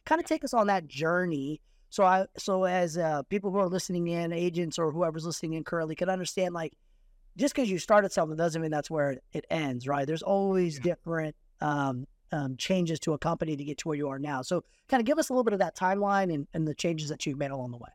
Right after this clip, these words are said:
Speaker 2: Yeah, most definitely. So, uh, it kinda started Personal Assistance Incorporated in Arizona, which is kind of interesting. Talk about a full circle moment.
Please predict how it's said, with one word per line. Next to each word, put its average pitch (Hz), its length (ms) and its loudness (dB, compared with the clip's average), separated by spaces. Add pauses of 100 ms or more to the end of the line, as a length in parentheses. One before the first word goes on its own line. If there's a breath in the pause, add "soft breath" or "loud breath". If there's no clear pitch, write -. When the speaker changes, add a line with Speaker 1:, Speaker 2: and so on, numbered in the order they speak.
(580)
Speaker 2:
Yeah, 143 280 2
most 135 220 0
definitely. 131 400 0
So, 131 320 -2
uh, 131 160 0
it 135 80 -6
kinda 202 200 2
started 160 440 0 (600)
Personal 190 420 2
Assistance 156 440 -2
Incorporated 143 640 0
in 117 260 -4
Arizona, 127 680 0
which 117 180 -4
is 113 100 -14
kind 127 160 -2
of 117 80 -6
interesting. 117 600 -2
Talk 110 180 -2
about 113 140 -2
a 98 60 -2
full 113 260 -2
circle 107 340 -4
moment. 104 340 0